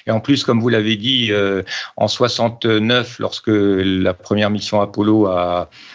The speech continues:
a atterri sur la Lune, où, euh, les Russes eux-mêmes avaient, avaient un certain nombre de mensonges derrière eux. Donc, euh, tout ça est un jeu de poker.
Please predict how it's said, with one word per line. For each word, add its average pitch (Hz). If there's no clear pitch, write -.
a 95
atterri 101
sur 95
la 98
Lune, 131
où, 95
euh, 98
les 101
Russes 123
eux-mêmes 117
avaient, 104
avaient 101
un 113
certain 113
nombre 107
de 104
mensonges 110
derrière 104
eux. 175
Donc, 107
euh, 107
tout 117
ça 147
est 120
un 110
jeu 110
de 113
poker. 147